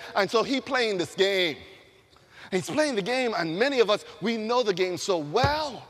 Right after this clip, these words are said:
But, see, God understands. What is this way? The Bible says, um, "And Balaam rose up in the morning," verse twenty-one, "and saddled his ass, his donkey,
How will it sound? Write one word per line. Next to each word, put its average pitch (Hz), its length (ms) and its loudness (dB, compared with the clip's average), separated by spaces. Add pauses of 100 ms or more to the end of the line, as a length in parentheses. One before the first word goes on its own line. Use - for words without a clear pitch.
(1120)
But, 262 480 0 (320)
see, 233 300 -6 (260)
God 226 320 2
understands. 127 880 -4
What 180 140 -4
is 151 140 -6
this 113 200 -14
way? 123 460 -2 (840)
The 127 80 -6
Bible 131 300 -6
says, 175 260 2 (380)
um, 127 420 0
"And 131 240 -2
Balaam 190 380 4
rose 196 320 4
up 240 160 6
in 196 60 -2
the 170 80 -2
morning," 214 240 2
verse 156 180 -2
twenty-one, 262 680 2
"and 170 140 0
saddled 240 380 4
his 170 140 -2
ass, 220 320 4
his 127 180 -4
donkey, 202 540 0